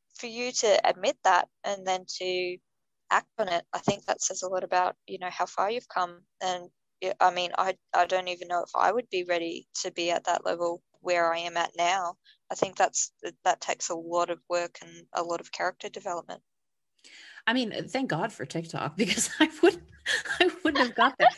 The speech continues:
Speaker 2: And I mean, I clicked on, and it wasn't just, you know, 'cause you kinda think, like, "Who are you?" And then you look at it, and it's, it's somebody who's obviously very young, but it was, I mean, I'm talking multiple, like, literally every profile of somebody telling me, you know, like, even people saying, like,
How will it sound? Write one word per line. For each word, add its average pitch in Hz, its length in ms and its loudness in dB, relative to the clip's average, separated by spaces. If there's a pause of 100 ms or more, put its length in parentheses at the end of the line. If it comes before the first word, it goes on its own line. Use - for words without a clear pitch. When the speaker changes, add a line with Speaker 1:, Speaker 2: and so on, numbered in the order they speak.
(280)
Speaker 2:
And 262 100 6
I 311 60 10
mean, 349 180 8
I 392 160 8
clicked 339 260 4
on, 254 160 0
and 262 120 0
it 233 100 -2
wasn't 359 340 4
just, 262 300 -2
you 285 80 4
know, 233 160 4
'cause 247 160 -4
you 269 80 2
kinda 320 260 0
think, 214 300 -4
like, 185 240 0
"Who 269 180 0
are 190 100 4
you?" 160 140 4
And 175 100 0
then 196 120 0
you 208 100 2
look 208 160 0
at 190 80 2
it, 185 160 0
and 196 160 -2
it's, 185 260 -6
it's 139 200 -6
somebody 175 320 2
who's 170 240 4
obviously 156 480 0
very 147 240 0
young, 160 320 0 (400)
but 196 80 2
it 247 120 2
was, 247 180 0 (300)
I 190 120 0
mean, 208 180 0
I'm 214 160 -2
talking 220 360 -2
multiple, 160 640 -2
like, 165 220 2
literally 240 680 -2
every 220 600 -6 (360)
profile 214 840 2
of 180 100 -2
somebody 190 500 2
telling 190 440 -2
me, 185 360 -2
you 180 140 0
know, 175 220 0
like, 170 320 0
even 359 240 4
people 311 240 6
saying, 202 340 -2
like, 170 280 -2